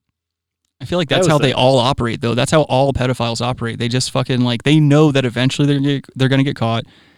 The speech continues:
Speaker 1: and they're gonna do their best to try to get on some probation or some, like, stupid thing. Most of these guys are on a list as it is, and they just jump around. Jump, jump, jump around.
Speaker 2: Well, it's just,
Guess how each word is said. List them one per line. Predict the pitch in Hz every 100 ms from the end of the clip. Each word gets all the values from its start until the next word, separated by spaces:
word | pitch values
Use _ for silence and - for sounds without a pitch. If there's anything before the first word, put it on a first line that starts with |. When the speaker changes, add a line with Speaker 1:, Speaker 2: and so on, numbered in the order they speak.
| _ -
Speaker 1:
and | 127 127 123 123
they're | 123
gonna | 120
do | 113 123
their | 139
best | 127 131 127 -
to | 120
try | 113 127
to | 123 120
get | 120 123
on | 123
some | - 127
probation | 123 123 117 120 117 120
or | 113
some, | 110 123 120 120
like, | 113 -
stupid | - 123 123 -
thing. | 120 113 117
Most | 131 -
of | 131
these | 113
guys | 123 120
are | 113
on | 123
a | 110
list | 117 120 -
as | 113
it | 110
is, | 117 117 113 117 - _ _ _ _ -
and | 131 127 120 120 -
they | - 127
just | 127 135 - 113
jump | - 120 123
around. | 131 147 165 - - _ _ _ _ _ _
Jump, | 123 131 - _
jump, | - 123 127 _ _ -
jump | 117 127
around. | 143 151 123 - _ _ _ _ _ _ _
Speaker 2:
Well, | 254 233 147
it's | 143
just, | - 160